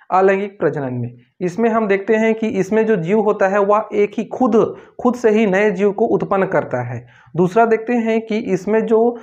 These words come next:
जो जीव होता है वह नए जीव को उत्पन्न करता है। इसमें यह क्या करता है,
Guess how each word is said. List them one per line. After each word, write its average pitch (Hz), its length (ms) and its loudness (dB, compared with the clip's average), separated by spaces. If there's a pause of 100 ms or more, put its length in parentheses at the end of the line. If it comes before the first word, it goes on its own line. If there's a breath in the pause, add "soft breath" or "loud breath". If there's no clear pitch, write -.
(180 loud breath)
जो 175 120 -2
जीव 175 240 0
होता 214 300 -2
है 185 160 -2
वह 196 260 -2
नए 190 280 -2
जीव 208 180 -4
को 214 140 -4
उत्पन्न 180 320 -2
करता 185 320 -4
है। 156 200 -2
इसमें 202 580 -4 (380 loud breath)
यह 196 160 0
क्या 208 160 -2
करता 220 360 -2
है, 240 300 -4